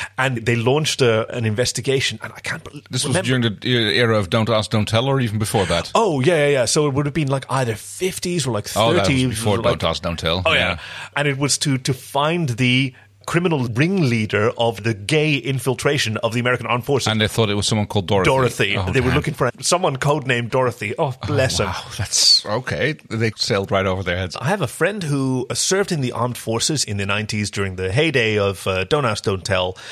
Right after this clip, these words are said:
Speaker 1: And for a while, he dated the then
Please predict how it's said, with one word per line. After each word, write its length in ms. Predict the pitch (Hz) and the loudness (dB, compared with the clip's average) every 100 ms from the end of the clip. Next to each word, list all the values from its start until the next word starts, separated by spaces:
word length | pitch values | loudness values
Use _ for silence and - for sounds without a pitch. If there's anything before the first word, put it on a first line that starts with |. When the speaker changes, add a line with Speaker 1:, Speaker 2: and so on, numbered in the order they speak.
| - - - | -14 -12 -4
Speaker 1:
And 340 | 110 110 107 - | 0 0 -2 -4
for 200 | - 226 | -2 0
a 40 | 202 | 2
while, 380 | 131 139 151 | 2 2 2
he 260 | 135 151 165 | 0 -2 -2
dated 520 | 131 175 202 104 101 95 | 0 0 2 0 -2 -2
the 240 | 123 113 113 | -2 0 0
then 500 | 101 139 127 120 | 2 2 2 0